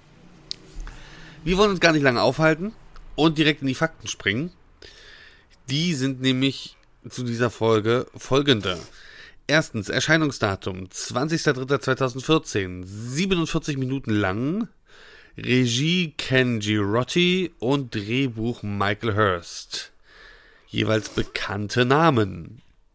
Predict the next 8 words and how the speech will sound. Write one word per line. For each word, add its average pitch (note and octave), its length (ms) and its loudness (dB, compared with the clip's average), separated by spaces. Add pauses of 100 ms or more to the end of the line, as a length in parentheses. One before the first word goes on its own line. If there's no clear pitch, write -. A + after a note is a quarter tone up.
(220)
So, C3 240 0
da G2 160 -2
wir G#2 60 -2
das G2+ 160 -4
abgehandelt A#2 580 -2
haben, C#3+ 360 -2 (400)
auch G2 240 -6
zack, - 460 -2